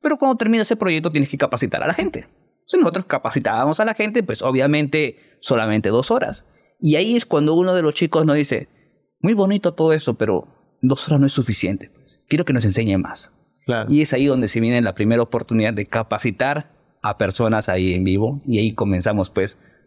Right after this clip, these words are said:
Speaker 1: a
Speaker 2: Quiero,
Speaker 1: demostrar eso.
Speaker 2: quiero, quiero ahí hacer una pausa, porque yo creo que te has hecho dos preguntas súper potentes, y es, cuando tú decides renunciar, te hiciste la pregunta, y esto quiero recalcar lo que todos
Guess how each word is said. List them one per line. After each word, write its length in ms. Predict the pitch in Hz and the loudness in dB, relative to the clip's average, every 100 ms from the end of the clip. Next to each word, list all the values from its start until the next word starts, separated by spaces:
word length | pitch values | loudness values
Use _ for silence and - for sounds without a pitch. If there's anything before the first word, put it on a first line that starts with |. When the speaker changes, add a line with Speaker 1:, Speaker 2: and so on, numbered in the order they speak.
| _ | _
Speaker 1:
a 80 | - | -4
Speaker 2:
Quiero, 140 | 143 | -2
Speaker 1:
demostrar 440 | 95 98 - 104 92 | -2 -4 -2 -2 -2
eso. 140 | 82 | -2
Speaker 2:
quiero, 180 | 151 92 | -2 0
quiero 180 | 113 139 | 0 2
ahí 220 | 139 135 | 2 2
hacer 240 | 135 - 135 | 0 0 0
una 180 | 123 | 0
pausa, 400 | 107 113 110 147 - | -2 -4 -4 -6 -6
porque 180 | 123 117 | -4 0
yo 100 | 120 | 0
creo 120 | 135 | 0
que 80 | 139 | -2
te 100 | 131 | -2
has 60 | 127 | -2
hecho 220 | 120 139 | -2 0
dos 240 | 123 131 | 0 -2
preguntas 720 | - 135 127 123 120 131 - - _ _ - | -2 0 2 2 0 -2 -4 -12 _ _ -2
súper 320 | 190 160 - | 0 0 0
potentes, 520 | 123 131 123 151 143 | -2 -2 -2 0 0
y 60 | 123 | 0
es, 260 | 120 - _ _ _ _ _ | -2 -8 _ _ _ _ _
cuando 460 | - 131 123 120 117 | -4 -2 0 0 0
tú 160 | 185 | 2
decides 280 | 202 175 170 | 2 2 0
renunciar, 540 | 175 139 123 143 147 147 | 2 0 0 0 -2 -2
te 80 | |
hiciste 240 | 123 120 143 | -2 -2 -2
la 160 | 135 | -2
pregunta, 560 | 120 117 120 120 123 135 | 0 2 2 0 0 -2
y 120 | 120 | -2
esto 160 | 120 - | -4 -2
quiero 160 | 139 127 | -2 0
recalcar 360 | 131 110 113 | 0 -2 -2
lo 120 | 120 | -2
que 80 | 113 | -2
todos 500 | 95 120 120 117 - | 0 0 0 -2 -8